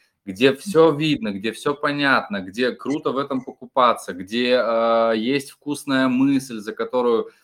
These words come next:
э, цепляется глаз, цепляется с-, и с-, и рождается соомышление. Вот это классно.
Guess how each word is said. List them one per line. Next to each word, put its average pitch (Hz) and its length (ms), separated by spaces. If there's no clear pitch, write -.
э, 110 300
цепляется 131 580
глаз, 117 540
цепляется 123 520
с-, 117 340
и 120 120
с-, - 160
и 139 100
рождается 127 640
соомышление. 113 960
Вот 92 180
это 156 160
классно. 127 540